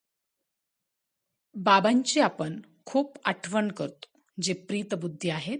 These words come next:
ते बाबांची आठवण करतात. बाबांची आठवण करता करता प्रेमाने अश्रू येतात. बाबा, तुम्ही आम्हाला अर्ध्या कल्पासाठी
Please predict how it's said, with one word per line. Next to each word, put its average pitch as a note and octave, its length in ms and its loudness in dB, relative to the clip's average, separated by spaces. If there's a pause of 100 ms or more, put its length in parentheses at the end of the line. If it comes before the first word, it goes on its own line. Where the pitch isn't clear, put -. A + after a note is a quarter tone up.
(120)
ते F#3 40 -2
बाबांची E3 500 -4
आठवण D#3+ 400 -8
करतात. D#3 400 -10 (500)
बाबांची G#3 640 4
आठवण A#3+ 500 -2
करता A3 400 0
करता F#3+ 400 -4
प्रेमाने F3 520 -4 (100)
अश्रू G3 360 -2
येतात. E3 320 -8 (540)
बाबा, E3 460 -4 (440)
तुम्ही A#3 280 8
आम्हाला F#3+ 460 0 (260)
अर्ध्या F3+ 380 -2
कल्पासाठी G3 800 -4